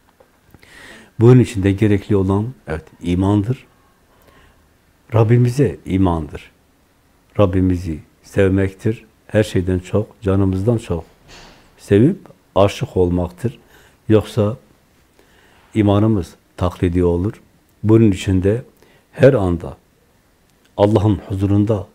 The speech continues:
olduğumuzu unutmamaktır. Öyle buyuruyor ya ayet-i kerimede, nerede olursanız olun, ister üç kişi olun,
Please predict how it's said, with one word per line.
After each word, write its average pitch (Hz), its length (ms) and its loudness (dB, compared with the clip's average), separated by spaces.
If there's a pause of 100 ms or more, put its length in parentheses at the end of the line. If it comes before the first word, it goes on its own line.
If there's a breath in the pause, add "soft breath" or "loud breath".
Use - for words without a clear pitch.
(540)
olduğumuzu 90 680 -2
unutmamaktır. 90 1000 -4
Öyle 95 360 0 (1040 soft breath)
buyuruyor 95 380 0
ya 90 120 -2
ayet-i 85 240 -4
kerimede, 95 600 -4 (1900 loud breath)
nerede 104 300 4
olursanız 90 580 -2
olun, 98 420 -2
ister 95 540 -4 (540)
üç 113 160 -6
kişi - 280 -8
olun, 92 340 -2